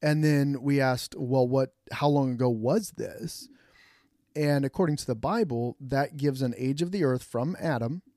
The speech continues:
if you follow the genealogies in the Old Testament, of approximately six thousand to seven thousand five hundred years old. Now, I didn't do the math. Other people smarter than me have done it. But we do have historical evidence,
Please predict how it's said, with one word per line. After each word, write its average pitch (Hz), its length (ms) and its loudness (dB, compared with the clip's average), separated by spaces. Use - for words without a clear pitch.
if 113 120 -10
you 107 80 -8
follow 123 260 0
the 139 100 0
genealogies 135 760 0
in 131 100 -4
the 127 60 -4
Old 143 220 -2
Testament, 120 520 -4
of 120 160 -12
approximately 131 760 -6
six - 340 -6
thousand 156 480 -2
to 143 80 -2
seven 151 420 0
thousand 131 460 0
five 123 260 -2
hundred 120 400 -6
years 110 300 -6
old. 151 320 2
Now, 127 120 -2
I 123 120 2
didn't 147 200 4
do 147 120 4
the 165 60 2
math. 156 420 2
Other 123 260 -2
people 135 300 -4
smarter 135 400 2
than 131 340 -2
me 135 280 0
have 120 220 -2
done 160 240 2
it. 104 280 -10
But 139 220 2
we 131 200 0
do 143 300 4
have 147 240 4
historical 135 840 2
evidence, 120 680 -4